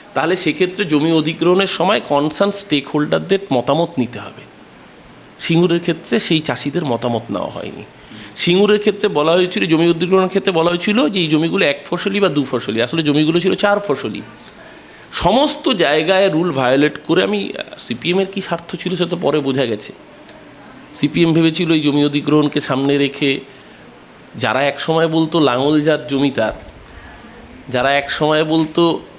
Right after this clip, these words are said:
অপারেশন বর্গা ভূমি সংস্কারের কথা, <clears throat> তারা হঠাৎ করে স্লোগান দিল, "চাষির বেটা কি চাষা থাকবে?" আসলে গোড়ায় গলদ। এই যে রুদ্রনীল বলছিলেন না, লেনিনটা শিখে, শিখে নিত ঠিক করে,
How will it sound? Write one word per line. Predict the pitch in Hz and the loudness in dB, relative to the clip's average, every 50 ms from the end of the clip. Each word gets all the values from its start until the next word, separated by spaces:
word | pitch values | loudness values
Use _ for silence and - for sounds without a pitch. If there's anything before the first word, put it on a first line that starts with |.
| - - - - - - - - | -20 -20 -20 -20 -20 -20 -6 -4
অপারেশন | 117 120 - - 151 165 160 - 180 160 160 151 | -4 -2 0 0 0 0 0 0 0 0 2 2
বর্গা | 147 147 147 143 151 143 | 2 0 0 0 0 -2
ভূমি | 135 123 143 151 160 | -2 -2 -2 -2 -2
সংস্কারের | 160 170 151 156 156 156 - 160 147 143 139 - | 0 0 0 0 0 0 0 0 0 2 0 0
কথা, | 113 113 - - - - - - - - - - - - - - | -2 -4 -4 -6 -10 -12 -14 -18 -20 -20 -20 -20 -20 -20 -6 -2
<clears throat> | - 254 214 - - - | 0 2 2 0 0 0
তারা | - 113 120 135 135 | 0 0 0 0 0
হঠাৎ | 151 143 - 175 180 - | 0 -2 -2 -4 -4 -6
করে | - 139 170 | -4 -2 -2
স্লোগান | - 113 135 127 143 151 156 151 | 0 0 0 0 2 0 0 -2
দিল, | 151 160 147 147 143 143 - | -2 0 0 0 0 -2 -4
"চাষির | - 104 - - - 143 139 | -6 -6 -6 -4 -6 -4 -2
বেটা | 139 139 139 143 131 | -2 -2 -2 -2 -4
কি | - 135 | -4 -8
চাষা | 127 127 113 110 - - 127 | -6 -6 -6 -6 -4 -6 -6
থাকবে?" | 123 - 151 131 127 127 - - - - - - - - - - - - - - - - | -6 -6 -8 -8 -8 -10 -12 -14 -14 -18 -20 -20 -20 -20 -20 -20 -20 -20 -18 -14 -10 -6
আসলে | - - - 180 185 - - - - 113 | -4 -2 0 0 0 -2 -4 -8 -10 -6
গোড়ায় | 123 123 139 156 170 135 | -6 -2 -2 -2 -2 -2
গলদ। | 120 113 110 - - - - - - - - - - - | -2 -2 -4 -4 -8 -10 -16 -20 -20 -20 -20 -20 -8 -4
এই | - 165 | 0 2
যে | 180 165 | 2 2
রুদ্রনীল | 180 190 170 160 208 208 220 214 214 214 | 2 0 0 2 2 2 4 4 2 0
বলছিলেন | 190 180 202 190 - 254 302 - | 0 -2 -2 -2 -2 -2 -2 -2
না, | - - - - - - - - - - - - - - - - - - - - | -2 -4 -6 -12 -18 -20 -20 -20 -20 -20 -20 -20 -20 -20 -20 -20 -20 -20 -6 -2
লেনিনটা | 131 147 160 202 226 214 233 | -2 0 2 2 0 0 -2
শিখে, | - - 196 - - | -4 -4 -6 -6 -4
শিখে | - 147 123 - 123 | -6 -6 -6 -4 -6
নিত | 107 90 - - 82 80 80 - - | -8 -8 -8 -10 -12 -12 -12 -14 -14
ঠিক | - - - - | -16 -16 -14 -14
করে, | - 98 92 78 | -12 -10 -10 -12